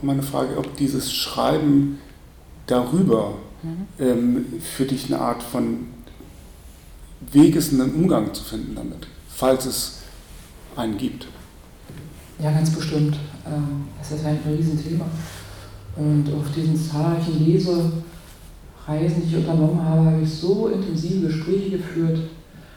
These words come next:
Speaker 2: mit Leuten aller möglichen Jahrgänge. Es ist ja ein Riesenunterschied,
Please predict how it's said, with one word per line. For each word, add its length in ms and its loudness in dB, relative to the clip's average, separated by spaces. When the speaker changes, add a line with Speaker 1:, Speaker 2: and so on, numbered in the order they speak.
Speaker 2:
mit 220 -4
Leuten 600 0
aller 440 0
möglichen 340 -4
Jahrgänge. 380 0
Es 120 -4
ist 100 -6
ja 60 -4
ein 120 -2
Riesenunterschied, 640 -2